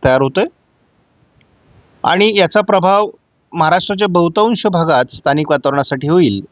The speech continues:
परंतु या दिशेने अरबी समुद्रातून खेचले गेलेल्या वाऱ्यांमुळे संपूर्ण पश्चिम किनारपट्टीला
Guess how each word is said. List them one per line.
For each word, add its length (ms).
परंतु 380
या 240
दिशेने 580
अरबी 240
समुद्रातून 520
खेचले 340
गेलेल्या 320
वाऱ्यांमुळे 480
संपूर्ण 500
पश्चिम 420
किनारपट्टीला 760